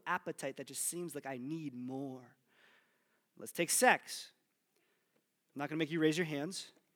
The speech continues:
Sex was invented by God for his glory and our good, and it is good. God created it to be between a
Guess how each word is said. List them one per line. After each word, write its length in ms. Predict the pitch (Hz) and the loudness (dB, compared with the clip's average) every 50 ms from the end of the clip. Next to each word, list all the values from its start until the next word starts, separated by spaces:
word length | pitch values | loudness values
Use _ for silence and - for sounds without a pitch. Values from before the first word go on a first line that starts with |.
| _ _ _ _ _ _ _ _ _ _ _ _ _ _ _ _ _ _ _ _ _ _ _ _ - | _ _ _ _ _ _ _ _ _ _ _ _ _ _ _ _ _ _ _ _ _ _ _ _ -8
Sex 260 | - - 190 196 - 190 | 4 6 6 6 6 6
was 100 | 175 175 | 4 4
invented 340 | 170 151 180 196 202 220 | 6 6 6 6 8 8
by 100 | 196 190 | 8 8
God 360 | 180 151 170 190 208 226 220 - | 10 10 10 12 12 10 8 6
for 100 | 202 180 | 6 6
his 240 | 190 196 170 - - - - - _ - | 8 6 6 4 0 -16 -20 -20 _ 0
glory 480 | 139 160 180 175 196 214 220 220 208 190 | 4 6 10 12 12 12 12 12 10 10
and 100 | 185 180 | 8 8
our 180 | 185 202 233 202 | 8 6 6 6
good, 320 | 147 165 165 160 190 214 | 6 6 6 6 6 6
and 120 | 190 165 | 4 2
it 80 | 160 175 | 2 2
is 120 | 220 202 | 0 0
good. 440 | - - 170 160 151 156 196 196 185 - - _ _ _ _ _ _ _ _ _ _ _ _ _ _ _ _ - - 123 | 0 4 6 8 8 8 6 2 -2 -8 -16 _ _ _ _ _ _ _ _ _ _ _ _ _ _ _ _ -20 2 8
God 280 | 156 160 185 202 - | 10 10 10 10 8
created 220 | - - 202 190 180 | 8 8 8 8 6
it 40 | |
to 60 | 160 175 | 4 0
be 80 | 196 | -4
between 280 | 165 170 - 196 196 185 | -6 -4 0 2 4 4
a 160 | 165 160 | 4 4